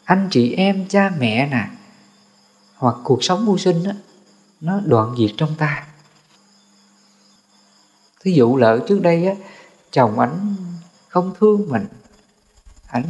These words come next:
cứ làm khổ mình, ảnh nói những cái điều xấu với mình. Thì khi mình nghe Pháp Phật như vậy, thì biết rằng là chồng mình làm như vậy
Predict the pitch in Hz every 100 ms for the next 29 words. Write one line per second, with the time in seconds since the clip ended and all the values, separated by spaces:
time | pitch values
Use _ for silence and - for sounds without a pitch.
0 | 175 220 185 110 - - 120 - 214 127
1 | - _ _ _ _ _ _ _ _ _
2 | _ _ _ _ 160 196 226 247 139 185
3 | 208 135 107 101 - _ _ _ _ _
4 | _ _ _ _ _ _ _ _ _ _
5 | _ _ - 202 220 233 196 110 - -
6 | - _ _ _ _ _ _ _ _ _
7 | _ - 123 185 185 151 135 180 175 -
8 | 214 233 127 120 170 151 113 101 101 -
9 | - _ _ _ _ _ _ _ _ _
10 | _ _ _ _ - 123 135 208 165 117
11 | 101 98 120 - _ _ _ _ _ _
12 | _ 147 131 131 131 131 127 165 151 110
13 | 110